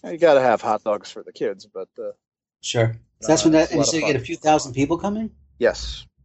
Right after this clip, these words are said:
Speaker 2: That's amazing. So, so, and then judges, so what, who won?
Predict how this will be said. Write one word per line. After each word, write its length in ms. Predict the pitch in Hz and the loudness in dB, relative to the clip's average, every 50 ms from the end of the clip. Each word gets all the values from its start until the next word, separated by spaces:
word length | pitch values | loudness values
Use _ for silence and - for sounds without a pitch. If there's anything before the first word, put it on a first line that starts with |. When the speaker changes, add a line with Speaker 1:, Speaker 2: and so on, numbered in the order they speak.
| _ _ - | _ _ -2
Speaker 2:
That's 200 | 143 135 131 - | -2 0 0 2
amazing. 380 | 131 127 131 127 120 120 156 | 2 4 4 4 4 4 2
So, 120 | 156 151 - - | 0 0 -2 -6
so, 340 | - - 143 139 139 - | -2 0 2 2 2 2
and 160 | - 165 147 143 | 2 2 4 4
then 360 | 147 147 143 143 147 139 - 160 | 4 4 4 2 2 -2 -4 -2
judges, 420 | 135 156 160 160 143 156 147 - | 2 4 4 4 2 2 0 0
so 80 | - 147 | 0 2
what, 240 | 139 151 151 156 - | 4 4 4 2 2
who 300 | - 165 160 - 165 175 | -4 -8 -6 -2 0 0
won? 540 | 185 180 170 160 156 156 151 151 147 147 - | 0 2 4 4 4 2 2 -2 -4 -6 -10